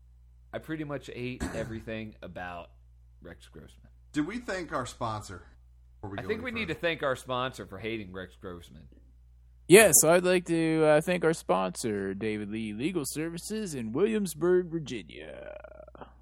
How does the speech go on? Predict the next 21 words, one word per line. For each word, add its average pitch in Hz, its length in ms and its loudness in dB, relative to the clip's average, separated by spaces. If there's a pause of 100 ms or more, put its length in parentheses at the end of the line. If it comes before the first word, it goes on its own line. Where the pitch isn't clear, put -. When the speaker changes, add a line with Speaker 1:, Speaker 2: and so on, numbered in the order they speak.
(160)
Speaker 2:
We'd 156 140 -6
like 185 160 0
to 185 80 -6
thank 160 360 -8
him 160 80 -6
for 139 180 -8
that 120 180 -6
flag 120 400 -8
that 127 120 -8
he 120 60 -6
sent 120 320 -10
us 117 260 -10
that 90 140 -14
says, 90 580 -12 (200)
"Grossman 107 380 -8
sucks," - 580 -16 (600)
that 78 140 -12
we 87 140 -12
are 80 220 -14
flying 82 340 -16
proudly. 85 440 -16